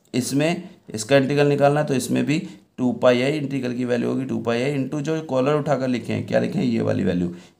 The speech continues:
ई की power z t upon z minus i।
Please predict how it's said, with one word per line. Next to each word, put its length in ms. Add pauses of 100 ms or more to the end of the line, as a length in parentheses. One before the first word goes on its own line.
ई 120
की 200
power 360
z 260 (120)
t 100 (200)
upon 400
z 300
minus 420
i। 140